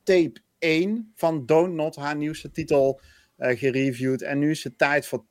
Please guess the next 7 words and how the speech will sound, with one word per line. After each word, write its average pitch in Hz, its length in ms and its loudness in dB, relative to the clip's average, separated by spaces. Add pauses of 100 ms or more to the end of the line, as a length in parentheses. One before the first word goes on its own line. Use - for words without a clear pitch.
tape 143 340 0
twee. 151 400 2
En 135 240 -8
tape 143 240 2
twee 147 340 -2
brengt 135 360 -2
tevens 165 680 0